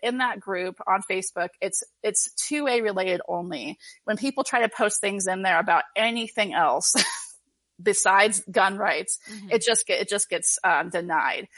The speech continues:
Speaker 1: We make sure that we keep it on that, that one specific issue,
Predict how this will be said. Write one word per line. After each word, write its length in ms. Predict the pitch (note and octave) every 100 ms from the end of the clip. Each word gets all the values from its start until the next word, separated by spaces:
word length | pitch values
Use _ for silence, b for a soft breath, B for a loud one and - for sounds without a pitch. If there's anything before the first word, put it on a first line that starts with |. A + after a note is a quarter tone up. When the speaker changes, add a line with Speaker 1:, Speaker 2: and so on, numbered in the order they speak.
| B -
Speaker 1:
We 440 | G3+ F#3 F3+ F3 - _
make 220 | G#3+ G#3 -
sure 220 | - A3
that 140 | F#3
we 120 | F3+
keep 340 | - - G#3 G3
it 80 | -
on 240 | F#3+ F#3
that, 300 | F3 D#3+ C#3 - - - - F#3+
that 220 | F#3 D3+
one 160 | F#3 F3+
specific 640 | - F3 G3 G3 E3 -
issue, 560 | G3+ G3 - D#3+ F#3